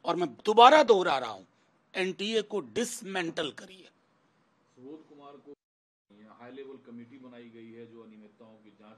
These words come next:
Speaker 2: करे, पारदर्शिता लाए, तो फिर आखिरकार
Speaker 1: नहीं, नहीं, मैं संतुष्ट हूं या नहीं, छोड़ दीजिए, बच्चे संतुष्ट हैं, लाखों बच्चे। हमारी संतुष्टि क्या है साहब? मैं परीक्षार्थी नहीं था,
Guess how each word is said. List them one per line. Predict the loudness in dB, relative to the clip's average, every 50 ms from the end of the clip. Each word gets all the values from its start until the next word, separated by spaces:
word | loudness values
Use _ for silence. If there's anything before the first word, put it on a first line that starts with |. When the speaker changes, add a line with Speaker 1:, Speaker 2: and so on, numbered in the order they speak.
| _ _
Speaker 2:
करे, | -20 -20 -20
पारदर्शिता | -20 -20 -20 -20 -20 -20 -20 _ -20 -20 -20 -20
लाए, | -20 -20 -20 -20 -20 -20 -20 _ _ _ _ _ _ _ _ _ _ _ _ _
तो | -20 -18 -18 -18 -20
फिर | -20 -20 -20 -20 -20
आखिरकार | -20 -20 -20 -20 -20 -18 -10 -8
Speaker 1:
नहीं, | -6 -4
नहीं, | -4 -6 -6 -8 -10 -14 -18 _ _ _ _ _ _ _ _ _ _ _
मैं | -10 -8 -8 -6
संतुष्ट | -6 -8 -10 -10 -10 -10 -12 -14 -14 -14 -14
हूं | -12 -10 -10
या | -10 -10 -12
नहीं, | -12 -14 -14 -16
छोड़ | -18 -20 -20 -20 -20
दीजिए, | -20 -20 -20 -20 -20 -20 -20 _ _ _ _ _ _ _ _ _ _ _ _ _ _ _ _ _ _ _ -18 -16
बच्चे | -16 -14 -12 -12 -12 -12
संतुष्ट | -12 -14 -16 -16 -18 -18 -18 -20 -18 -18
हैं, | -18 -18 -18 -20 _ _ _ _ _ _ _ _ _ _ _ _ _ _ _ _ _ _ _ _ _ _
लाखों | -4 -4 -4 -4 -4 -8 -14 -12
बच्चे। | -14 -16 -18 -20 -20 -20 _ _ _ _ _ _ _ _ _ _ _ _ _ _ _ _ -14
हमारी | -10 -6 -6 -6 -4
संतुष्टि | -4 -6 -6 -6 -10 -12 -12 -12 -12
क्या | -10 -8 -10 -10
है | -10
साहब? | -10 -10 -12 -12 -12 _ _ _ _ _ _ _ -2
मैं | -2 -2 0
परीक्षार्थी | 2 0 0 -2 -2 -4 -4 -4 -2 -2 -2 -2
नहीं | -2 -2 -4 -6
था, | -8 -12 -20 -20